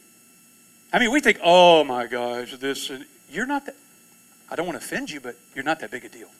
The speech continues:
So we're forgiven. We don't have to ask. We just confess. Our sin is not too much.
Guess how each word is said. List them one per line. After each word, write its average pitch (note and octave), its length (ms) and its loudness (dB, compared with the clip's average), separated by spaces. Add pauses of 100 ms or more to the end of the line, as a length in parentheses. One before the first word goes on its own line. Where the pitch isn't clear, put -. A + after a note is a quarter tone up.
(4000)
So - 180 -6
we're C3+ 160 -4
forgiven. C3+ 380 -14 (1900)
We C#3 100 -12
don't D#3 140 -2
have F3 160 -2
to G3 160 -6
ask. D3 480 -6 (920)
We - 120 -18
just C3+ 200 -10
confess. C3 680 -8 (1000)
Our C3 120 -6
sin D#3 260 -8
is C3+ 140 -12
not C#3+ 640 0
too - 180 -12
much. C#3+ 640 -10